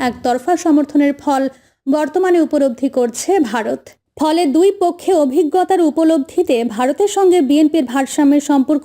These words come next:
তৈরিতে সমস্যা হবে না বলে মনে করছে পর্যবেক্ষক মহল।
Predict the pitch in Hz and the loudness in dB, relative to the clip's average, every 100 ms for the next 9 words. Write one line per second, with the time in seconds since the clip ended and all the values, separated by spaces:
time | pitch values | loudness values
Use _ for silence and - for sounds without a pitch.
0 | 302 254 240 240 359 - 302 285 - 285 | 0 0 -2 -2 -2 0 0 2 0 -2
1 | 226 220 254 294 330 330 330 339 349 330 | -2 -2 0 2 2 4 4 2 0 -2
2 | - 392 403 370 339 302 247 - 262 254 | -2 -4 0 -2 0 0 -2 -2 -4 -2
3 | 240 208 - 131 | -4 -4 -8 -10